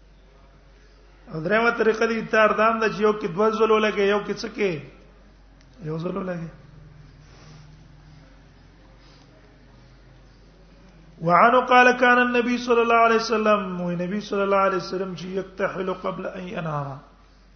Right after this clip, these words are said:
رانجه به لګول مخکې د کېدو نه، بالاسمت، اسمت به لګول، ثلاثا درې، فی کل عین، په هر سترګه کې درې درې ځل. قال دیم ویلی دی، وقال نبی صلی الله علیه وسلم وای، ان خیر ما تداویتم،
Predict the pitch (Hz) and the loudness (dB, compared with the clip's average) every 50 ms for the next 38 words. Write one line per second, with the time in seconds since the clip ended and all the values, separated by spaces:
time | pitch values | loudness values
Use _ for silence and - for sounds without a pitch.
0 | _ _ _ _ _ _ _ _ _ _ _ _ - 180 170 170 185 190 185 196 | _ _ _ _ _ _ _ _ _ _ _ _ -12 -6 -2 0 0 0 0 0
1 | 214 202 196 196 190 190 196 190 185 190 190 190 190 196 190 - - 202 190 190 | 0 0 2 2 2 2 0 0 -2 -2 -4 -4 -4 -4 -6 -8 -8 -8 -6 -6
2 | 185 170 180 - - 196 180 175 185 185 185 180 180 170 180 165 - 185 175 170 | -6 -6 -8 -10 -10 -8 -8 -6 -6 -6 -6 -8 -8 -8 -10 -10 -8 -10 -10 -10
3 | - - - 190 190 185 - - 185 175 - - 214 196 196 - - 190 185 185 | -12 -12 -10 -8 -8 -8 -8 -8 -10 -10 -10 -10 -12 -12 -12 -10 -8 -8 -8 -8
4 | 180 170 185 90 87 - - - 175 - - 180 180 185 196 196 190 185 - - | -8 -8 -8 -8 -8 -10 -10 -14 -16 -18 -14 -8 -6 -2 -2 0 -2 -2 -4 -8
5 | 190 185 185 190 202 202 190 185 165 - - - - - - - - - - - | -12 -12 -10 -6 -4 -2 -2 -2 -4 -6 -10 -18 -20 -20 -20 -20 -20 -20 -20 -20
6 | - - - _ _ - _ _ - 180 170 170 - 196 196 190 190 175 180 196 | -20 -20 -20 _ _ -20 _ _ -12 -12 -10 -8 -6 -4 -2 0 2 2 2 2
7 | 196 202 202 202 - - - - - 160 170 190 196 190 - 226 220 190 180 - | 2 0 -2 -6 -12 -14 -10 -8 -8 -4 -4 -4 -4 -4 -6 -10 -10 -10 -10 -10
8 | 170 196 175 180 185 185 180 175 165 165 156 139 151 147 139 147 - - - - | -10 -10 -10 -8 -8 -8 -8 -6 -8 -8 -8 -10 -12 -14 -14 -16 -20 -20 -20 -20
9 | _ _ - - - - - - _ - - - - _ _ _ - - _ _ | _ _ -20 -20 -20 -20 -20 -20 _ -20 -20 -20 -20 _ _ _ -20 -20 _ _
10 | _ _ _ _ _ - _ _ _ _ _ - - 165 165 180 185 190 190 190 | _ _ _ _ _ -20 _ _ _ _ _ -10 -6 -2 2 4 4 4 4 2
11 | 202 202 202 202 202 202 202 202 202 202 196 196 196 - 202 196 190 196 190 196 | 0 0 0 2 2 4 4 4 4 4 4 4 4 4 4 4 4 4 2 0
12 | 196 190 202 196 - 185 196 196 196 196 196 196 196 190 190 190 190 190 185 - | -2 -2 -4 -6 -4 -4 -4 -2 2 4 6 6 6 4 2 -4 -6 -4 -4 -4
13 | - - 196 196 202 202 202 202 196 196 196 196 190 180 196 196 196 196 196 190 | -2 -2 0 0 0 0 0 0 0 0 -2 -2 -2 0 2 2 4 2 2 0
14 | 190 185 160 147 | -2 -6 -10 -10